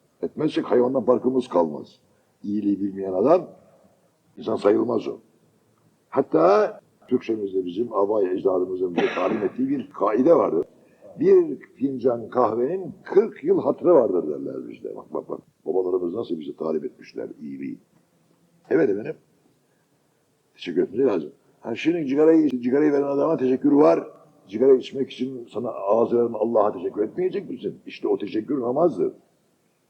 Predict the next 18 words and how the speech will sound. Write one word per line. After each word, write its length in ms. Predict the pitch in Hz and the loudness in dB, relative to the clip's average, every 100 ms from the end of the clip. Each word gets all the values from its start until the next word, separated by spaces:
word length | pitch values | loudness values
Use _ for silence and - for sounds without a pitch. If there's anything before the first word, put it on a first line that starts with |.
| _ _ _ - | _ _ _ -4
O 60 | 123 | -2
teşekkür 400 | 123 135 - 143 | 2 2 2 2
Allah'a 420 | 135 139 127 131 | 4 6 6 4
zikretmektir. 680 | 123 160 147 165 135 185 - _ _ _ _ | 0 -4 -4 -4 -2 -2 -4 _ _ _ _
O 160 | 117 127 | 2 2
teşekkür 480 | 139 127 139 151 151 | 2 0 -2 -2 -2
hak 260 | - - | -2 -4
konuşmaktır. 760 | 165 156 110 104 - - 65 _ _ _ _ _ _ - | -2 -2 -2 -4 -6 -8 -14 _ _ _ _ _ _ 2
O 120 | 127 | 4
teşekkür 560 | 143 127 127 - 151 | 2 -4 -6 -4 -2
hakkı 360 | 131 131 123 143 | -2 -2 -4 0
tavsiye 380 | 143 123 127 104 | 0 2 4 4
etmektir. 500 | - 82 - - - _ _ _ - | 2 -2 -12 -14 -16 _ _ _ 0
O 100 | 123 | 2
teşekkür 480 | 135 - - - 151 | 2 0 -2 0 0
hakka 440 | 127 123 131 120 | 0 -2 -2 -2
hamd 160 | 160 160 | 0 0
etmektir. 480 | 135 104 90 - | 0 -2 -6 -8